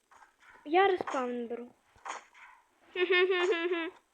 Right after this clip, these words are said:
Ой. Все,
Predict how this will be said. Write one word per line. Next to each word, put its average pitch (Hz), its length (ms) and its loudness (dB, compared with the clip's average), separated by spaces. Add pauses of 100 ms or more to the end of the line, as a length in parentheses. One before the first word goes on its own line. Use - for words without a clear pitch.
(3000)
Ой. 349 680 4 (640)
Все, 494 320 2